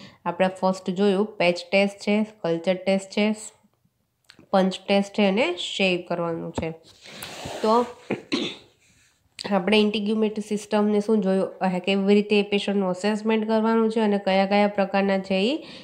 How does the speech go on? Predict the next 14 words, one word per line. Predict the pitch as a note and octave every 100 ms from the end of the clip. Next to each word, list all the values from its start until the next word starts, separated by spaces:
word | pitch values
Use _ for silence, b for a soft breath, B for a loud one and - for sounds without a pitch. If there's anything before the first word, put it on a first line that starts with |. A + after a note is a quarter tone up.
| B
એની | G3 F#3
હિસ્ટ્રી | F3 - - A3+
લેવાની | G#3+ G#3+ G#3+ G#3+ A3
છે | A3
અને | A3
હિસ્ટ્રીમાં | G3+ F#3 - G#3 G3+
શું | G3+ G#3+ G3+
સ્કિનને | F3+ - G#3 G3+ G#3
રિલેટેડ | G3 G3 F#3+ G3 F#3+
જોવાનું | F#3+ G3 G3+ G3
છે | G3+ F3+
જોયું | F#3 G3+ G#3
અને | F#3 F#3+ C#4
diagnostic | D#4 F#3 F3 F#3 F#3+ -